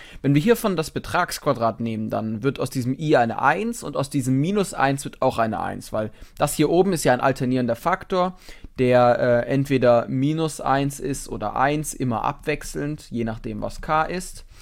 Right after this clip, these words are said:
Aber der Betrag, beziehungsweise das Betragsquadrat davon, ist in jedem Fall eins. Gut, das heißt, wir erhalten hier zwei Pi, äh, im Quadrat.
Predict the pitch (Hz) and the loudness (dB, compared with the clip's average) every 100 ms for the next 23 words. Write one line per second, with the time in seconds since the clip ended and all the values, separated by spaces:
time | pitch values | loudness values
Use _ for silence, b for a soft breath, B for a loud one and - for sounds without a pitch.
0 | B B B 147 139 117 127 123 127 - | B B B 8 8 6 4 0 0 -6
1 | 123 202 185 123 - 127 143 127 127 117 | -2 4 6 4 0 -4 -2 0 0 0
2 | 117 117 127 - 127 123 - - - - | -4 -6 -8 -4 -4 -2 -6 -10 -10 -6
3 | 127 151 - 127 - 120 120 b b - | 0 2 2 -2 -2 -4 -4 b b -12
4 | - - 160 123 113 117 - 107 110 - | -10 -6 -2 -2 -2 -4 -6 -6 -6 -6
5 | 120 - - - - - _ b b b | -6 -6 -10 -16 -16 -20 _ b b b
6 | b 262 196 139 160 147 147 139 139 143 | b 2 2 2 2 2 2 4 4 2
7 | 143 131 - 139 131 123 - 147 143 131 | 0 0 0 0 2 0 -4 -2 -2 0
8 | 123 117 127 120 - 110 117 143 202 - | -2 -2 -4 -4 -6 -8 -4 -4 -4 -6
9 | - | -18